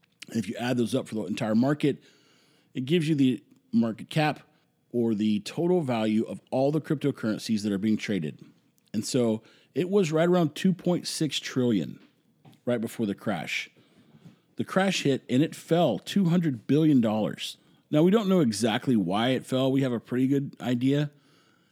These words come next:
Um, if you also weren't aware, um, El Salvador, the country, went live on the same day that the market crashed. I think it was Tuesday with their new legal tender, which is Bitcoin. So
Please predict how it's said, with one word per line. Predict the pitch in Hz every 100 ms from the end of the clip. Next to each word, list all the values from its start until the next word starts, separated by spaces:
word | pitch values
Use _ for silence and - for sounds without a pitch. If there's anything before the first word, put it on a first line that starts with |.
| _ -
Um, | 120 113 110 104
if | 110
you | 117
also | - 131 - 160
weren't | 156 151
aware, | 160 151 208 170 -
um, | 117 107 98 98 92
El | 123
Salvador, | 117 113 120 147 156
the | 156
country, | 120 135 131 151 190 - _ _ _ - _
went | 120 123
live | 107 110 123 151 - _
on | 110 110 107
the | 104
same | - 113 104
day | 107 110
that | 92
the |
market | 104 107 -
crashed. | - 113 143 - -
I |
think | - 123
it |
was | 98
Tuesday | - 131 135 147 151
with | 123 131 113 - _ _ _ _ _ _ _ _ _ -
their | 117
new | 117 120 131 131 127 -
legal | 120 127 120
tender, | - 233 120
which | 98 107
is | 107
Bitcoin. | 165 135 104 65 -
So | - 120 113 101